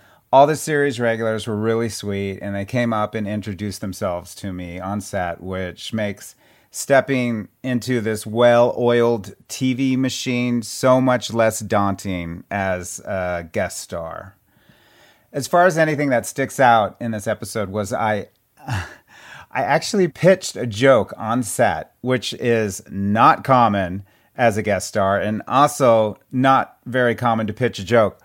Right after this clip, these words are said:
for another character. So in this episode, the trivia announcer busts B J for, like, being on his phone and says something to the fact of, like, "I'm sure you're just checking your dating account."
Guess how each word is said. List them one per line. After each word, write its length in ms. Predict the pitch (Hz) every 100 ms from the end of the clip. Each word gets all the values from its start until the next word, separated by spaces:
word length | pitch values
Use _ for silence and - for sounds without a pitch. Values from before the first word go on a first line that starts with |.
| _
for 320 | _ - 143 131
another 360 | 127 131 120
character. 680 | 104 127 98 85 - 90 80
So 640 | - - 127 113 107 101 - _ _
in 140 | 160
this 160 | 196 175
episode, 360 | 175 139 151 123
the 100 | 117
trivia 500 | - 151 143 139 120
announcer 520 | 110 104 101 - 107
busts 400 | 98 120 113 -
B 200 | 107 107
J 280 | 98 95 95
for, 400 | - 101 92 90
like, 260 | 90 90
being 220 | - 107 107
on 140 | 101
his 140 | 92 -
phone 360 | 104 95 92
and 180 | 87 87
says 460 | - 92 85 85 82
something 300 | - 98 90
to 100 | 101
the 100 | 87
fact 380 | - 95 87 104
of, 80 | 98
like, 180 | 92
"I'm 100 | 110
sure 220 | 107 143 131
you're 140 | 123
just 260 | 107 107 -
checking 400 | - 113 - 101
your 160 | 95 92
dating 440 | 80 117 135 104
account." 680 | 85 82 92 85 85 95 -